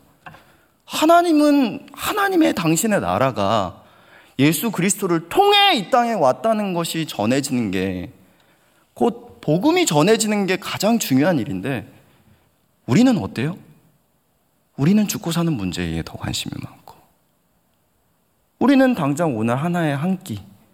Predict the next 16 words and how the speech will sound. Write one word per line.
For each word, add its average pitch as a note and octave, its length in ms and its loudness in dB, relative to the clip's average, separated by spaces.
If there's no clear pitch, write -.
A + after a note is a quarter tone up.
아니요, D#3 440 0
내가 C#3 280 0
갖고 D3 260 -6
있는 E3+ 160 0
문제 A2+ 240 0
한 F#3 240 -2
턱, - 380 -12
이 E3 120 0
문제 D#3+ 280 2
한 A3+ 180 2
턱을 G#3+ 200 0
넘지 C3 320 0
못하면 E3 560 -4
하나님은 C4 400 2
살아계시지 A3+ 500 -2
않고, D#2+ 300 -6